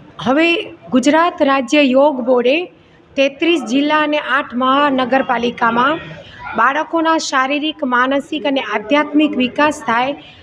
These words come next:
એ માટે કરીને નિઃશુલ્ક સમર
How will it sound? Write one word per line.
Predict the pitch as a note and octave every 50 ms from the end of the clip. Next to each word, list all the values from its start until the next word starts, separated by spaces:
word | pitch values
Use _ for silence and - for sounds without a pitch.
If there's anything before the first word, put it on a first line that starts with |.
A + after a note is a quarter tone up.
| - - - - B3+
એ | C#4+ D#4+ E4+
માટે | D4+ C#4+ C#4 C#4 C#4+ D4+ D4+
કરીને | D4 - C4+ B3+ C4 C4+ C4+ C4+ C#4 C#4+ D4 D#4 E4 D#4+ - - - - - - - - - - - - - - -
નિઃશુલ્ક | G#3+ B3 C#4+ E4 F#4 F4+ - - - E4 F4+ F#4 F#4 F#4 - D4+ C4 - - - - -
સમર | - - - B3+ C4 C#4+ D#4+ E4+ E4+ E4+ F4 F#4 F#4